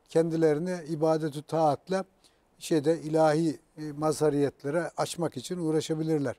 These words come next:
İşte bazı şeyler vardır, küçük çocuklar, onlar zaten akılları yetmediği için yani orada ehil değiller. Bazıları vardır, gençtir, zekidir vesaire ama, e, bir şekilde orada çok önemli.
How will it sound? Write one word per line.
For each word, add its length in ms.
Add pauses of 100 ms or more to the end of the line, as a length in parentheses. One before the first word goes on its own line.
(420)
İşte 260
bazı 300
şeyler 300
vardır, 320
küçük 320
çocuklar, 460
onlar 280
zaten 360
akılları 440
yetmediği 500
için 260 (440)
yani 260
orada 400
ehil 300
değiller. 380 (380)
Bazıları 500
vardır, 300
gençtir, 500
zekidir 640
vesaire 460
ama, 340 (640)
e, 120
bir 100
şekilde 640
orada 280
çok 280
önemli. 420